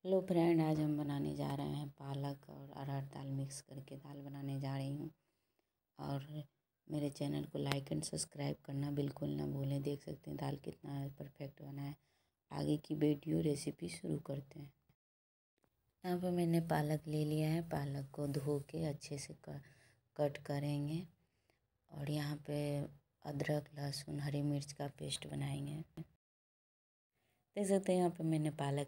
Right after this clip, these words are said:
ले लिया, इसे हम बारीक बारीक से काट लेंगे, एकदम पतला पतला। इसी तरह से दो तीन बार काटना है इसको, जिस तरह से मैं काट रही हूँ ना, इसी तरह दो तीन बार काटना है। उससे क्या होगा ना कि एकदम बारीक बारीक कटेगा, अच्छे से पतला कटेगा।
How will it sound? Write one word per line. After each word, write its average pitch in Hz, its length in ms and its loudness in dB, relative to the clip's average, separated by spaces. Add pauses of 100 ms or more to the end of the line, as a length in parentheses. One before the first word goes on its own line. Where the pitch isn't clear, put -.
ले 147 140 0
लिया, 147 240 0
इसे 143 260 -4
हम 143 240 0
बारीक 143 320 -2 (100)
बारीक 139 280 -6
से - 160 -6
काट 135 360 -8
लेंगे, 147 280 -6
एकदम 143 260 -4
पतला 147 360 -6
पतला। 151 420 -8 (600)
इसी - 240 -8
तरह - 120 -8
से - 200 -10
दो 151 100 -2
तीन 160 320 0
बार 139 200 0
काटना 135 400 -4
है 139 80 0
इसको, - 300 -6 (760)
जिस - 140 -10
तरह 151 180 -2
से 151 140 0
मैं 151 160 -2
काट 156 380 -4
रही 180 100 2
हूँ 165 140 0
ना, 147 100 -2
इसी 143 160 -6
तरह - 260 -20
दो 143 100 -8
तीन 143 280 -4
बार 139 140 -2
काटना 139 460 -12
है। 151 200 -10 (600)
उससे - 300 -2
क्या 165 220 2
होगा 165 260 4
ना 190 180 2
कि 160 160 -4
एकदम 160 460 0
बारीक 147 300 -2
बारीक 139 360 -2
कटेगा, 143 420 -10 (1120)
अच्छे 147 400 0
से 143 180 0
पतला 143 420 4
कटेगा। 139 480 -2